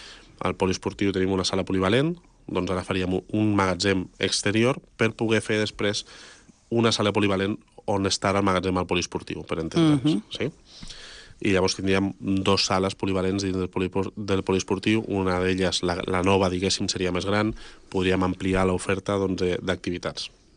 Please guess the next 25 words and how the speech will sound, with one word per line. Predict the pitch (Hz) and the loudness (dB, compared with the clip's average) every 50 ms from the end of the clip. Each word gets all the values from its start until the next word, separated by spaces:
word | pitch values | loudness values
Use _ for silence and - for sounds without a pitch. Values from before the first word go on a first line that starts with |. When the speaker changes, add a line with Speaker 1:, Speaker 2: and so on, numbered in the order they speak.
| _ _ - - | _ _ -10 -4
Speaker 2:
Mhm. | - 156 143 123 131 123 - - _ - - - - - - - - - - - - - - - - - - - - - - | -2 0 0 0 -2 -6 -8 -10 _ -20 -20 -18 -16 -16 -16 -16 -16 -18 -20 -20 -20 -20 -20 -20 -20 -20 -20 -20 -20 -6 0
Speaker 1:
Augment | - 135 135 131 139 147 147 151 | 2 4 6 6 6 6 6 6
del | 156 147 139 | 4 4 4
nombre | 147 151 147 143 | 4 6 6 6
de | 139 135 | 6 4
vivendes | 135 139 139 147 151 139 135 | 4 2 2 2 0 0 0
destinades | 123 - - 120 127 131 131 135 | -2 -2 -2 0 0 2 2 2
a | 127 | 2
lloguer | 117 113 110 113 117 123 135 143 147 - - _ _ _ _ _ _ _ _ - | 2 2 2 4 4 4 4 2 -2 -8 -20 _ _ _ _ _ _ _ _ -4
assequible | 110 104 - 110 98 - - 120 120 127 139 | -4 -2 -2 -2 -4 -4 -2 -2 0 2 4
o, | 135 120 110 104 104 - 104 | 4 4 4 2 2 0 0
o | 101 | 0
vivenda | 101 101 101 101 110 113 | 0 0 0 0 0 -2
social. | - - 98 - - 107 104 101 92 87 87 98 | -2 -2 -2 -2 0 0 0 0 0 -2 -2 -2
Doncs | 98 98 95 | -2 -2 -2
aquí | 95 90 104 98 | -2 -2 -2 -2
serien | - 104 104 104 107 107 110 110 - - - | -2 0 0 2 2 2 2 0 -2 -6 -6
comprar | - - 101 98 98 110 104 104 | -2 -2 0 0 2 2 2 4
dos | 101 98 | 2 2
unitats, | 101 95 95 90 110 117 147 165 - - | 2 2 2 2 2 2 2 0 -2 -6
comprar | - - 95 92 87 92 92 90 | -4 -4 -4 -2 0 0 0 2
dos, | 90 90 87 - - - - - - | 2 0 0 0 -2 -4 -4 -6 -8
dos | - 92 92 92 90 87 - - - - | -6 -4 -2 0 0 0 0 -2 -2 -2
nous | - 95 95 95 95 92 - - | -2 -2 0 2 2 2 0 -2
pisos | - - 107 107 110 135 170 185 - | -2 0 2 2 4 2 0 0 -4